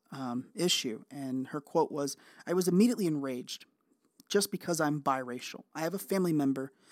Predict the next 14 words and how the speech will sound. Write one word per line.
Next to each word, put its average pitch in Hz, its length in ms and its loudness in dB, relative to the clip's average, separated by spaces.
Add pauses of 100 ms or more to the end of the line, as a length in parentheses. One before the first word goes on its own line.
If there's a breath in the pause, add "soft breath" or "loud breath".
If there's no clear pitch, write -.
(160 soft breath)
that 151 160 -4
would 160 140 2
have 156 100 0
had 147 340 -4
to, - 220 -4
under 139 180 0
those 185 240 4
circumstances, 143 720 -2
been 143 160 0
subjected 143 480 -2
to 143 80 -8
something 147 400 -2
that 135 180 -2
would 160 360 0